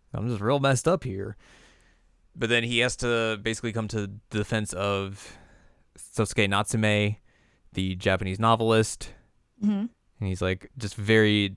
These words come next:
Speaker 1: timid and nervous and thinks he's got ghosts coming after him and everything. But also, he, like, no one wants to defend him 'cause he's Japanese.
Speaker 2: Yep.
Speaker 1: So Ryunosuke kinda comes to terms with that and has to be like, "Okay, I guess I'll do this."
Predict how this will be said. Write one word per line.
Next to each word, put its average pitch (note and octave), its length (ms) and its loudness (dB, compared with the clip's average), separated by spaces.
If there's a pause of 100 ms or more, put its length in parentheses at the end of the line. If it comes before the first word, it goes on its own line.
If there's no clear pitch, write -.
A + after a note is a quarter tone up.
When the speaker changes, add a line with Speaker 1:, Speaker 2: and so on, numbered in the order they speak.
Speaker 1:
timid G#2+ 380 2
and G2 100 0
nervous G2+ 380 0
and F#2+ 140 -4
thinks G2 180 -4
he's G2 140 -6
got F#2+ 180 -4
ghosts G2+ 220 -2
coming G#2 200 -2
after G2+ 240 0
him G2 100 0
and G2 80 0
everything. G2 520 -2 (2500)
But A2 120 4
also, G#2 300 4
he, G2+ 80 2
like, F#2+ 300 0
no A2 160 4
one G#2+ 160 6
wants G2+ 160 -2
to G#2 80 -4
defend G#2 280 -2
him G#2 120 0
'cause G2 160 -2
he's F#2+ 80 -6
Japanese. A#2+ 760 2 (360)
Speaker 2:
Yep. B3+ 280 4 (600)
Speaker 1:
So F2+ 480 -2 (240)
Ryunosuke G2 420 0
kinda F#2 300 -2 (2750)
comes G#2+ 200 0
to G2 60 -6
terms G2+ 260 -2
with G2+ 100 -6
that F#2+ 300 0
and F#2+ 120 -6
has G2 180 -4
to G2+ 80 -12
be G2 80 -2
like, F#2 160 -4
"Okay, G#2 280 -4
I F#2+ 40 0
guess G2 220 -2
I'll F#2 140 -2
do F#2 140 -4
this." F#2+ 360 -4